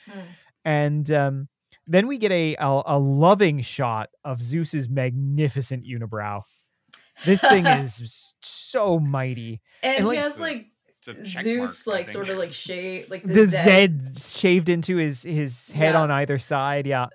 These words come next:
Speaker 1: But there's, like, a
Speaker 2: Um,
Speaker 1: quick, like, shot of, like, the guy with, like, the le-, like, the eye patch. He's like, he's like, "Oh my God." And he lifts up his eye patch. It's just, like, a regular eye. Like, it's nothing wrong with it.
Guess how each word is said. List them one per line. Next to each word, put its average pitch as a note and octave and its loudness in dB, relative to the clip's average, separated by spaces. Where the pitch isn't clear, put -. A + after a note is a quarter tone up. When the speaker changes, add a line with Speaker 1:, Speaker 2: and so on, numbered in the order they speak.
Speaker 1:
But A3+ -4
there's, B3 0
like, B3+ -4
a D3 0
Speaker 2:
Um, C3+ -4
Speaker 1:
quick, C4 -4
like, G#3 -8
shot G3+ -4
of, F3+ -4
like, E3+ -6
the G3+ -8
guy G3+ -2
with, F#3+ -4
like, E3+ -10
the D3+ -8
le-, C#3+ -12
like, F#3 -10
the F3+ -10
eye E3+ -6
patch. A#3+ -6
He's G#3 -10
like, G3 -10
he's - -12
like, G#3 -10
"Oh D4 0
my F#3+ -4
God." A3+ -2
And F#3+ -12
he G3+ -6
lifts G3 -6
up A#3+ -4
his G3+ -8
eye E3 -8
patch. B3+ -10
It's G#3 -8
just, F3+ -6
like, A3 -4
a F3+ -6
regular E3+ -8
eye. D#3+ -8
Like, E3 -12
it's - -20
nothing F3 -10
wrong D#3+ -12
with F#3 -12
it. G#3 -12